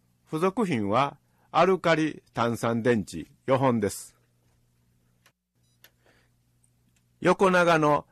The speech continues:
蛍光灯を使いましたナイトライトです。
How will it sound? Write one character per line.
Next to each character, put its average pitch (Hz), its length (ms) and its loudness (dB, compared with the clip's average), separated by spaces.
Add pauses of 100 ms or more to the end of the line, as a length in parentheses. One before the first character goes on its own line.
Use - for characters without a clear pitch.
(140)
蛍 202 240 4
光 185 320 0
灯 165 280 4
を 165 60 2
使 160 280 0
い 151 100 2
ま 147 140 0
し - 120 -12
た 120 320 0 (680)
ナ 147 200 2
イ 139 60 -2
ト 139 120 2
ラ 127 140 6
イ 98 60 0
ト 80 140 -6
で 73 120 -12
す。 - 220 -20